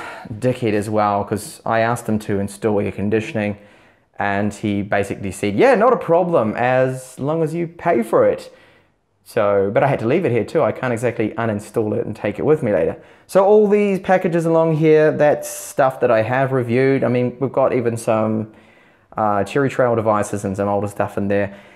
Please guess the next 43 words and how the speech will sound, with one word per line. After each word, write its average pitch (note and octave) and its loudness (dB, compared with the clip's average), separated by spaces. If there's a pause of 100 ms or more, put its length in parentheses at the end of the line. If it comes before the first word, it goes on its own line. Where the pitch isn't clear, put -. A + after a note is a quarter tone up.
(160)
At E3 2
home, D#3+ 4
I C#3+ 2
have C3 -2
even A2+ -2
a, G#2+ -4 (180)
a G#2+ -8
huge A#2+ -4
amount G#2+ -2
more. A2+ 2
So A#2+ 0 (520)
right F#3+ 2
in F3 2
here E3 2
in D3 2
this E3+ 0
room C3 2
is B2+ 0
where F#3 4
part G#3 0
of G3 4
the D#3+ 4
issue B2+ 2
is. F#2 -2
So A2 0 (220)
you C3 -6
can C3 -2
see D#3 2
now C#3 2
the A#2 0
lighting's B2+ 0
correct A2+ 0
because B2 -4
I've A#2 0
got - -2
neutral B2 -4
white A2 0 (180)
lights C3 -2
and A#2+ -8
some G#2 -8
studio A2 0
lights G#2 -2
here. A2+ -2